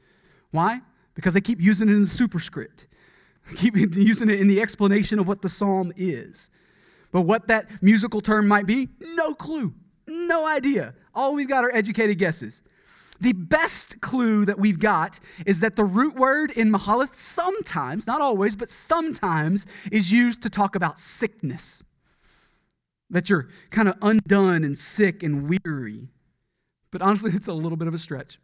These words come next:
It just kinda is. And so maybe, maybe the theory goes is that this song was written in sorrow. But again, we,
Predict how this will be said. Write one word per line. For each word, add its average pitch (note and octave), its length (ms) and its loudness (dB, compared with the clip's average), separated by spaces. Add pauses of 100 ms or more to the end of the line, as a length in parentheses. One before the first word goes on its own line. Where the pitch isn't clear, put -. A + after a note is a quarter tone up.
(560)
It D#3+ 60 -6
just E3 260 -6
kinda F3+ 220 -2
is. C#3+ 260 -4
And D3 80 -6
so F3 160 -4 (300)
maybe, A3+ 640 0 (500)
maybe F#4 560 -6 (160)
the D4 60 -12
theory F#4 300 -10
goes - 380 -8 (420)
is E3 140 -6
that E3+ 160 -2
this F#3 160 -4
song F#3 360 -2
was D#3 180 -4
written F3 300 -4
in D3+ 160 -4
sorrow. E3 600 -10 (1120)
But E3 80 0
again, G3+ 540 -2
we, B2 120 -10